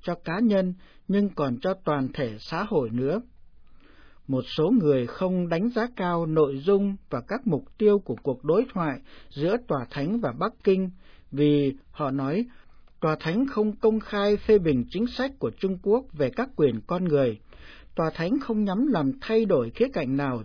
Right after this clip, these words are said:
trong chế độ chính trị của Trung Quốc. Tòa Thánh dường như từ bỏ, không thăng tiến một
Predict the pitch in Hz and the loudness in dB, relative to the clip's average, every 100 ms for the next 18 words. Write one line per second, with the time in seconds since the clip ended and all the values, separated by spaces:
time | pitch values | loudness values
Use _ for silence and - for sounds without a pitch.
0 | - 165 156 143 - 220 190 127 - 190 | -4 -2 -2 -4 0 2 2 -2 -6 -2
1 | 277 233 151 117 - 113 - 180 175 208 | -2 0 -4 -4 -8 -8 -6 -8 0 0
2 | 277 - - - - - - - - 170 | 0 -8 -20 -20 -20 -20 -20 -10 -4 -2
3 | 170 190 277 190 160 175 226 226 190 170 | -2 0 2 4 4 6 4 4 2 4
4 | 156 127 117 151 - - 220 214 214 214 | 2 0 -4 -10 -6 -2 0 0 -2 -2
5 | - 196 285 | 0 2 2